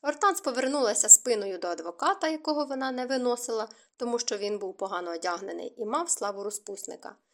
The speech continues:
«Гастоне», гукнула вона, «ідіть погляньте на свою своячку. Сподіваюся, це вилікує вас до кінця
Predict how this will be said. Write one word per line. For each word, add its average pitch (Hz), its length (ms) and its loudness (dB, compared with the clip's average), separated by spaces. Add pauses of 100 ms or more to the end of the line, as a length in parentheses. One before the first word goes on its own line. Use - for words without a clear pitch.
(220)
«Гастоне», 240 600 2 (200)
гукнула 190 420 -8
вона, 196 320 -8 (300)
«ідіть 226 280 -6
погляньте 285 480 2
на 294 120 0
свою 302 320 0
своячку. 302 640 -2 (280)
Сподіваюся, 311 800 0
це 269 160 0
вилікує 247 680 -2
вас 233 280 0
до 185 200 -4
кінця 202 460 -4